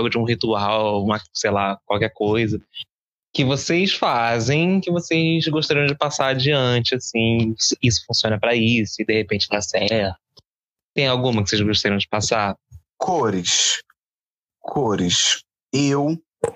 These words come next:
Speaker 2: eu particularmente me sinto muito bem quando eu uso, uso roupas claras. Não que eu não use roupas escuras, uso, né? Mas sempre quando eu uso roupas claras, eu me sinto bem,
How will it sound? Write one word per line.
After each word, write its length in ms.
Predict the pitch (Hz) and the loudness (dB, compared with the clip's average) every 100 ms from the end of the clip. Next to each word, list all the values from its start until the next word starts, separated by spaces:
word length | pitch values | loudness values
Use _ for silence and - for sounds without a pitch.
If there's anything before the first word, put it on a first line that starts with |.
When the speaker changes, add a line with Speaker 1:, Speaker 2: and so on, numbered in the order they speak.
| - _ _ - | -14 _ _ -4
Speaker 2:
eu 180 | 139 151 | -2 -2
particularmente 1000 | 147 147 - - 135 135 117 107 104 107 | -2 -4 -4 -2 0 2 2 2 0 0
me 160 | 110 | 0
sinto 340 | 107 110 104 107 | 0 0 -2 0
muito 540 | 110 160 202 226 254 | 0 0 0 -2 0
bem 380 | 196 135 127 135 | 0 2 2 0
quando 260 | - 139 135 | 0 0 0
eu 80 | 123 | 0
uso, 400 | 135 131 131 - | 0 0 0 -2
uso 300 | 127 131 131 | -2 0 2
roupas 400 | 131 123 127 127 | 0 -2 -2 -2
claras. 760 | - 117 110 104 98 104 - - - - _ _ - | -2 -4 -2 -2 0 0 -2 -6 -20 -20 _ _ -2
Não 260 | 110 120 139 | 0 0 0
que 100 | 147 | -2
eu 60 | |
não 280 | 135 139 139 | 0 0 0
use 220 | 143 139 | 2 2
roupas 400 | 131 127 - 123 | 0 0 0 2
escuras, 680 | 131 135 - 117 107 101 98 | 2 2 0 0 0 2 2
uso, 440 | 104 104 104 90 - - - _ _ - | 2 0 0 -2 -6 -18 -18 _ _ -8
né? 360 | 90 95 101 120 _ _ _ _ _ - | -4 -2 -2 -6 _ _ _ _ _ -4
Mas 880 | 98 104 104 104 104 104 98 - - _ - | -2 0 0 0 0 0 0 -2 -6 _ -2
sempre 800 | - 147 160 170 - 160 147 - _ _ | 0 0 0 0 0 0 -2 -4 _ _
quando 760 | - 135 131 120 127 120 117 110 - _ _ _ _ _ _ _ _ _ - | -4 0 2 2 2 2 2 0 -2 _ _ _ _ _ _ _ _ _ -4
eu 100 | 117 | 0
uso 200 | 127 131 | 2 2
roupas 340 | 131 123 117 - | 0 0 -2 -2
claras, 300 | 120 120 120 | -2 0 2
eu 80 | |
me 120 | 117 113 | 2 2
sinto 340 | - 113 120 | 0 0 0
bem, 480 | 107 107 107 104 | 0 0 2 0